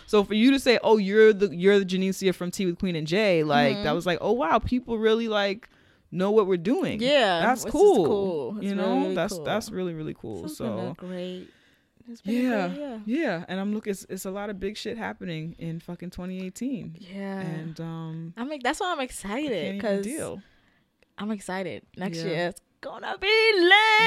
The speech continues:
Speaker 1: It's gonna be fucking lit, yo. So
Speaker 2: Yeah.
Speaker 1: thank you to everybody who helped us grow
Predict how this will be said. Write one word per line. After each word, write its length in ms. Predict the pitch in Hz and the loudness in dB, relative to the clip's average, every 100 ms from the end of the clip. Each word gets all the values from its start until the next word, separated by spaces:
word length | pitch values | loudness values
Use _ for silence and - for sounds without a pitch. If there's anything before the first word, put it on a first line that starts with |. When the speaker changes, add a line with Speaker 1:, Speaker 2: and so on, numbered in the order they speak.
| 427 | 6
Speaker 1:
It's 80 | 403 | 4
gonna 160 | 185 | -2
be 120 | 185 | -8
fucking 380 | 190 170 175 170 | -10 -12 -12 -12
lit, 220 | 165 143 | -10 -12
yo. 180 | - - | -10 -8
So 140 | 95 - | -8 -8
Speaker 2:
Yeah. 60 | |
Speaker 1:
thank 260 | 240 196 220 | -6 -6 -4
you 60 | 233 | -4
to 80 | - | -4
everybody 480 | 175 185 185 180 165 | -4 -6 -6 -4 -4
who 60 | |
helped 260 | 175 156 - | -4 -8 -12
us 140 | 147 | -14
grow 500 | 170 147 156 165 220 | -12 -8 -6 -4 -6